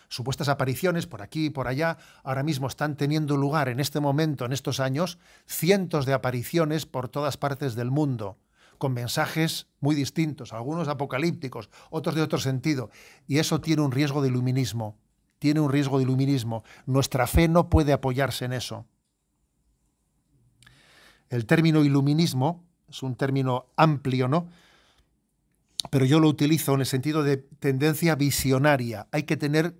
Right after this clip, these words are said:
cuidado con la tendencia visionaria, porque tras la crisis generada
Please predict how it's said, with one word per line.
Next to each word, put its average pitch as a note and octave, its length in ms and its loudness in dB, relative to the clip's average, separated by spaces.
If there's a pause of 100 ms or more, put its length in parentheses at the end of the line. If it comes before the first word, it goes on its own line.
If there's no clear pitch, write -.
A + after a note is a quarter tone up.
cuidado C#3+ 400 2
con D#3 120 0
la B2 100 2
tendencia C#3 460 -2
visionaria, B2+ 800 -2 (440)
porque C3+ 260 -2
tras C3 300 0
la B2 220 -2
crisis E3+ 480 0
generada C3+ 680 2